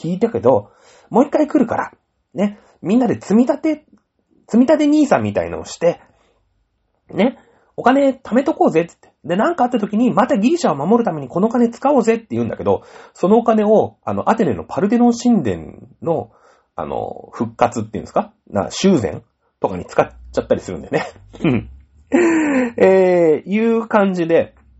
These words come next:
あのー、その後ね、えー、崩壊を招いてしまう。まあ、内乱を招いてしまうっていうことになるんですけども、今日は時間なので、このぐらいにしておきましょう。ね。えー、いうことでございます。よかったね。ちょっとペルシャ出てきたね。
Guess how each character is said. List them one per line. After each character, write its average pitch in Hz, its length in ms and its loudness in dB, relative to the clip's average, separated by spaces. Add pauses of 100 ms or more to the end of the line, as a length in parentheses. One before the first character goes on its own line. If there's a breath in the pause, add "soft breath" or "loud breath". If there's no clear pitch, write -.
あ 127 180 2
の 92 720 -2
ー、 - 40 -12
そ - 120 0
の 175 80 6
後 175 160 0
ね、 123 220 -10 (380 soft breath)
え 85 240 -8
ー、 - 20 -16
崩 120 600 4
壊 - 40 -6
を 101 160 -4
招 104 320 -2
い - 40 -10
て - 100 -14
し - 100 -14
ま 76 120 -12
う。 - 80 -12
ま 101 120 0
あ、 - 20 0
内 151 220 4
乱 139 160 4
を 127 60 -4
招 110 260 -2
い - 40 -8
て - 80 -12
し - 140 -14
ま 73 100 -12
う 58 60 -14
っ - 20 -16 (220)
て 87 60 -14
い 85 40 -12
う - 20 -12
こ 110 100 -6
と 120 80 0
に 101 80 -2
な 135 80 4
る 143 100 4
ん 123 60 0
で 120 80 -2
す 120 80 -6
け 165 100 -4
ど 196 80 0
も、 254 280 4
今 107 100 4
日 85 40 -2
は 78 100 -6
時 95 140 -12
間 160 180 0
な 190 100 -4
の 143 140 -4
で、 - 200 -2 (360 soft breath)
こ 123 100 0
の 127 140 6
ぐ 120 80 4
ら 98 100 6
い 85 60 -4
に 80 100 -12
し - 120 -20
て - 80 -16
お - 80 -20
き - 100 -20
ま - 100 -20
し - 120 -18
ょ - 100 -20 (500)
う。 127 40 -10
ね。 165 200 2 (360 loud breath)
え 90 180 2
ー、 78 40 -4
い 76 140 -8
う 73 60 -12
こ - 120 -14
と - 120 -14
で - 100 -18
ご - 120 -20
ざ - 120 -18
い - 140 -20
ま - 100 -20
す。 - 220 -10
よ 151 60 4
か 175 80 4
っ - 40 -12
た 104 80 0
ね。 127 280 0
ち - 80 4
ょ - 20 6
っ 247 80 -6
と 117 100 -4
ペ 160 180 0
ル 165 60 0
シ - 120 -2
ャ - 40 -4
出 127 120 0
て 110 100 -8
き - 80 -20
た - 100 -20
ね。 - 240 -6